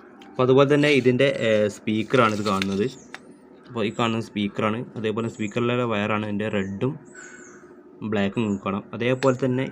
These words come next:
ഇവിടുന്ന് പോകുന്ന വൈറ്റും കാണാം, ഒരു ബ്ലൂവും കാണാം. അത് നമ്മുടെ ഇതിലേക്ക് വരുന്ന മൈക്കിൻ്റെതാണ്. ഈ ഒരു മൈക്കിൻ്റെ, ഏഹ്, കണക്ഷനാണ്.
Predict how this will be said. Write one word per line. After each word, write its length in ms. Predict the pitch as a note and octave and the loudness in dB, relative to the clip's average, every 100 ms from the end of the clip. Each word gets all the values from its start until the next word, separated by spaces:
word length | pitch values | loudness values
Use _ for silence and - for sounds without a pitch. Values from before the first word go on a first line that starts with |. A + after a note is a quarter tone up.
| A#2 | -6
ഇവിടുന്ന് 300 | A2+ A#2 A#2 | -4 -2 -4
പോകുന്ന 240 | A2 A2 A#2+ - - - A2+ | -4 -6 -8 -12 -20 -12 0
വൈറ്റും 440 | A2 A2+ A2 - D3+ | 2 2 -2 -4 -2
കാണാം, 220 | A#2+ A2 - - G#2+ | -2 -2 -4 -6 -6
ഒരു 100 | G#2 G2+ | -4 2
ബ്ലൂവും 220 | G2+ G#2 | 2 2
കാണാം. 160 | G2 G2+ | 0 0
അത് 60 | B2 | 0
നമ്മുടെ 240 | A#2+ A2+ A#2 | 0 0 -2
ഇതിലേക്ക് 320 | G#2+ G#2 A2 A#2 | -4 -4 -2 -2
വരുന്ന 200 | G2+ G#2+ G2 | -2 -4 -4
മൈക്കിൻ്റെതാണ്. 720 | F#2+ G2 - A2 A2 G2 G2+ C#3 - - - - - | -4 -6 -4 -2 0 0 -2 -6 -12 -20 -20 -14 -4
ഈ 80 | A2+ | 0
ഒരു 100 | A#2+ A2+ | 0 0
മൈക്കിൻ്റെ, 520 | G2 G2 - A2+ B2+ - G#2+ | -4 -4 -2 -2 -2 -2 -2
ഏഹ്, 120 | G2 | -2
കണക്ഷനാണ്. 440 | F#2+ F#2+ G2+ F#2 | -2 -4 -4 -4